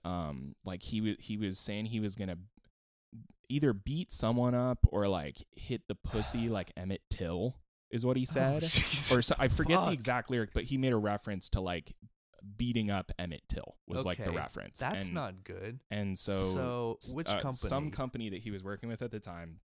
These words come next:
Speaker 1: like, dropped it
Speaker 2: Okay.
Speaker 1: because of it.
Speaker 2: Was it, can I get a hint? Can I ask questions and can it be, like, a yes or no question? I mean, was it a company regarding, like, black liberation or, like,
Speaker 1: No.
Speaker 2: no, not at all?
Speaker 1: No.
Speaker 2: Okay. Yeah.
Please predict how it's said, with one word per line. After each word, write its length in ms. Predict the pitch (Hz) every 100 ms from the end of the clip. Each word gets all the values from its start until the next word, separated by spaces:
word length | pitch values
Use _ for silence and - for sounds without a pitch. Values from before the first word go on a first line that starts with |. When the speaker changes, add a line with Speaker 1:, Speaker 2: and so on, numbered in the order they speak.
| -
Speaker 1:
like, 120 | 78 -
dropped 340 | 80 78 -
it 60 | -
Speaker 2:
Okay. 220 | - -
Speaker 1:
because 280 | 90 - -
of 40 | 131
it. 20 |
Speaker 2:
Was 280 | 139 143 147
it, 240 | 151 -
can 100 | 135
I 120 | 143 135
get 200 | 135 135
a 100 | -
hint? 300 | - 113 127 - -
Can 80 | 104
I 60 | 104
ask 240 | 110 -
questions 360 | 110 110 117 113
and 120 | 98
can 140 | 104
it 80 | 98
be, 100 | 95
like, 140 | 98
a 40 | 101
yes 200 | 101 110
or 20 |
no 120 | 98
question? 480 | - 113 123 131 123 - _ _ _ _ -
I 80 | 113
mean, 160 | 110
was 200 | 107 110
it 100 | 113
a 40 | 107
company 440 | - 110 113 110
regarding, 440 | 101 98 98 95 90
like, 240 | 92 87
black 280 | 95 87 -
liberation 640 | 90 95 90 104 - 123
or, 140 | 98 90 82
like, 0 |
Speaker 1:
No. 120 | 104 -
Speaker 2:
no, 260 | 107 101 107
not 180 | 98 98
at 60 | 92
all? 200 | 92 113 -
Speaker 1:
No. 280 | - - 101
Speaker 2:
Okay. 320 | - 90 - - _ _ _ _ _ _
Yeah. 320 | - 78 60